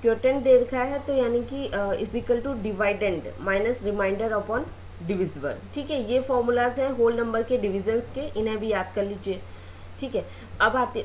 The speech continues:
अब बात करते हैं simplifications की। तो simplification जो कि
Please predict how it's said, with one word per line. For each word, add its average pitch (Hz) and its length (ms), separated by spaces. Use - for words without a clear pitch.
अब 214 140
बात 233 240
करते 247 180
हैं 269 160
simplifications 226 840
की। 151 200
तो 240 120
simplification 277 1120
जो 247 160
कि 285 140